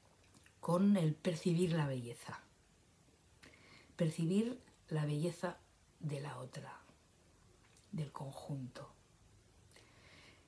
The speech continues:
Y esto es una verdadera bendición.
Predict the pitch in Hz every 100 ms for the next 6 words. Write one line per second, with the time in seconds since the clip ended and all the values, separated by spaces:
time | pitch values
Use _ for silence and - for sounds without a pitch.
0 | - - - - - - - - - -
1 | - - - 175 226 - 220 175 185 160
2 | - - - - - - 175 170 147 143
3 | 156 135 135 123 117 120 - 131 120